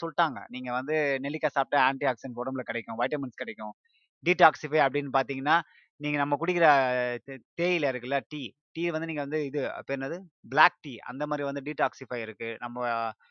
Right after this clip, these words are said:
ஆ, புதினா இருக்குல்ல, புதினாவும் எலுமிச்சையும் சுடுதண்ணில போட்டு குடிச்சாலே அது ஒரு டீடாக்சிஃபை தான்.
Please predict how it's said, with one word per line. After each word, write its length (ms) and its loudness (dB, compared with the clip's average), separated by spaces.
ஆ, 460 -2
புதினா 520 4
இருக்குல்ல, 300 2
புதினாவும் 360 4
எலுமிச்சையும் 420 -2
சுடுதண்ணில 260 -2
போட்டு 260 -4
குடிச்சாலே 380 -2
அது 200 4
ஒரு 180 -2
டீடாக்சிஃபை 500 -6
தான். 160 -12